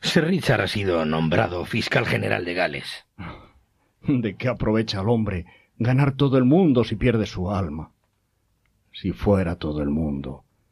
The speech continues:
Speaker 2: Pero Gales.
Speaker 1: Que con permiso del tribunal. Tengo un mensaje del rey para el acusado. Sir Tomás, estoy autorizado para deciros que aún ahora
Speaker 2: No, no puede ser.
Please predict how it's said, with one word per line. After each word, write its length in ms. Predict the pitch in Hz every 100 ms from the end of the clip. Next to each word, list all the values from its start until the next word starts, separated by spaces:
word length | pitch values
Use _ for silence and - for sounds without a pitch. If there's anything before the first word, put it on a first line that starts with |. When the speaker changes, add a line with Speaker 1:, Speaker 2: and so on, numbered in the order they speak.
| _ _
Speaker 2:
Pero 260 | - 80 78
Gales. 840 | 82 98 87 78 69 71 78 - - - - _
Speaker 1:
Que 280 | - 143 135
con 240 | 135 160 139
permiso 460 | 143 156 190 160
del 140 | 135 107
tribunal. 600 | 104 85 69 62 - - _ _ _ _ _ _ _ _
Tengo 220 | - 190 214
un 80 |
mensaje 360 | 175 127 175 160
del 140 | 135
rey 180 | 117 143
para 200 | - 120
el 60 | 104
acusado. 580 | 98 107 - 76 67 - _ _ _ _ _ _ _ _ _ _
Sir 200 | - 123
Tomás, 440 | - 131 - - _ _ _ _ _ _ _
estoy 340 | 110 - 147
autorizado 600 | 170 135 151 113 143 160
para 180 | 135 120
deciros 580 | 101 - 147 151 147 - - - - -
que 120 | 147
aún 240 | 131 185
ahora 720 | 156 135 180 165 135 98 78 -
Speaker 2:
No, 160 | - 131
no 40 |
puede 220 | 143 175 156
ser. 280 | - -